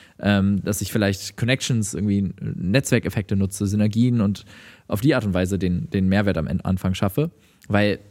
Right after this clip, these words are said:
ich muss ja erstmal davon ausgehen, dass ich zehn Prozent Gewinnchance habe. Jetzt habe ich schon das erste Produkt verkauft und der Kunde war glücklich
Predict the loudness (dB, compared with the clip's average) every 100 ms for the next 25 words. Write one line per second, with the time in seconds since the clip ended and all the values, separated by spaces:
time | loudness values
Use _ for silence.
0 | _ -10 -6 -2 -2 -2 -2 0 -2 0
1 | -2 0 -2 -2 -4 -2 -2 -2 -2 -2
2 | -2 -2 -2 -2 -6 -4 -4 -6 -10 -12
3 | -4 0 2 2 2 0 0 0 0 0
4 | 0 0 0 0 0 -2 -6 -2 -2 -2
5 | -6 -16 _ -14 -2 0 2 2 2 0
6 | 0 0 0 -4 -4 -10